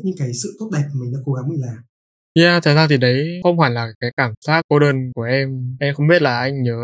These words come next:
Speaker 2: về cái cảm giác mà anh, nó không chịu đựng được như thế nào. Cảm giác mà anh nhớ nhất ấy.
Speaker 1: Ừ.
Speaker 2: Nhưng mà đối với em thì đấy là cảm giác cô đơn ấy. Cái kiểu như là khi mà em làm ở một cái căn bếp Nhật trong cái thời điểm đầu tiên, nó cô đơn theo kiểu là người Nhật ấy. Họ đúng là họ chỉ biết làm và họ rất là kỷ luật ấy.
Speaker 1: Ừ.
Speaker 2: Và họ làm mọi thứ nó rất là chỉn chu và,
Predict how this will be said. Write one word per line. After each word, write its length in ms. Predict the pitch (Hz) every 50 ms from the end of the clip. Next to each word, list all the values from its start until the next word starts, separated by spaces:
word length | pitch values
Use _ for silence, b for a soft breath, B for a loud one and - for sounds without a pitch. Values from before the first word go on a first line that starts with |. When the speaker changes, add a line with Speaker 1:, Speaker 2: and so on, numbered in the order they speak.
| 127 147 165 175 180 175 170 156
Speaker 2:
về 140 | 127 135 123 117
cái 80 | 120 120
cảm 220 | - 147 123 117 120
giác 180 | 143 165 180 - 147 123
mà 60 | 127 131
anh, 140 | 139 143 147 - 151
nó 120 | 147 143 - -
không 160 | 175 180 180 -
chịu 160 | - 190 180
đựng 160 | 175 170 -
được 140 | 160 139 120 - -
như 100 | 160 160
thế 60 | - -
nào. 260 | 151 139 123 123 139 _ _ -
Cảm 100 | 127 127
giác 120 | 165 185
mà 60 | 175 160
anh 40 |
nhớ 100 | 151 139
nhất 120 | 135 165 196
ấy. 100 | 202 196 - - 170 165
Speaker 1:
Ừ. 60 | 147 143 143
Speaker 2:
Nhưng 120 | 143 160 170
mà 100 | 165 147
đối 100 | 147 139
với 100 | 156 180
em 80 | 175
thì 60 | 151 135
đấy 140 | 127 127
là 100 | 147 160 - -
cảm 220 | 127 117 113 120
giác 140 | 123 160 - -
cô 80 | 160
đơn 180 | 156 156 147 151
ấy. 80 | 160 165 151 147
Cái 80 | 147 151 -
kiểu 140 | 156 131
như 220 | 120 131 143 147 143
là 220 | 135 123 120 120 - -
khi 80 | 156 147
mà 100 | 135 131
em 100 | 139 143
làm 220 | 135 127 120 117
ở 80 | 131 127
một 100 | 123 123
cái 80 | 127 -
căn 120 | - 151 156
bếp 100 | 175 -
Nhật 140 | 170 143 127 _
trong 280 | - 160 156 151 151 147 - _ _
cái 80 | - - -
thời 100 | 156 147
điểm 120 | 135 117
đầu 120 | 120 120 - -
tiên, 360 | 165 165 160 156 147 143 139 151 151
nó 180 | 139 127 131 143 -
cô 80 | 180 185
đơn 180 | 190 185 175
theo 160 | 165 185 170 160 -
kiểu 180 | - - 127 120
là 160 | 123 123 127
người 180 | 127 131 131
Nhật 140 | 135 143 -
ấy. 100 | 160 165 160
Họ 120 | 156 139
đúng 160 | 127 139 151 202
là 100 | 208 180
họ 80 | 151 143 143 139
chỉ 160 | - 127 117 139
biết 120 | 175 196 - _
làm 500 | - 151 151 151 143 139 139 131 127 127 123
và 140 | 127 127 120
họ 160 | 120 127 139 - _ -
rất 40 | 214
là 40 | 202 -
kỷ 60 | 135
luật 160 | 120 123 120 -
ấy. 100 | 147 151 -
Speaker 1:
Ừ. 240 | - 170 165 147 143
Speaker 2:
Và 80 | 143 139
họ 160 | 123 135 139
làm 160 | 135 127 123
mọi 100 | 135 143
thứ 80 | 143 135
nó 120 | 131 139
rất 80 | 156 208
là 40 | 190
chỉn 160 | - 151 127 120
chu 220 | - 160 156 151
và, 100 | 139 135